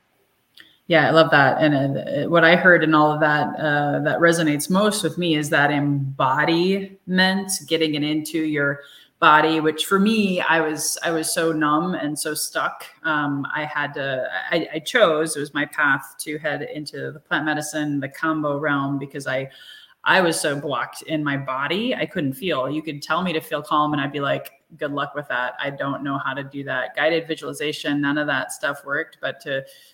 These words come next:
the work that you do, and I don't know if you wanna explain it in, any more, um, to help people get to feel that for those sixty-eight seconds.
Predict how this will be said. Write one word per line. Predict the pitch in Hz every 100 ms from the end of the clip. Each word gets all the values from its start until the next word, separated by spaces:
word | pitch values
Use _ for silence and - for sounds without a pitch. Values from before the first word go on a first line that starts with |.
| -
the | 170
work | 185 202
that | 175 120
you | 175 214
do, | 202 170 151 147 143 143 147 - _ _ -
and |
I | 151
don't | 165
know |
if | 160
you | 160
wanna | 147 139
explain | - - - 143 156
it | 160 147
in, | 156 143
any | 156 156
more, | 143 143 160 156 143 139 147 -
um, | 147 156 151 151 156 147
to | 151
help | 160 -
people | - 165 151 147 151
get | 147 -
to | -
feel | 123 - - - - 240 277 175
that | 143 110 123 170 -
for | 175
those | 156 147 147
sixty-eight | 160 - - 143 139 139
seconds. | - 139 143 135 143 - -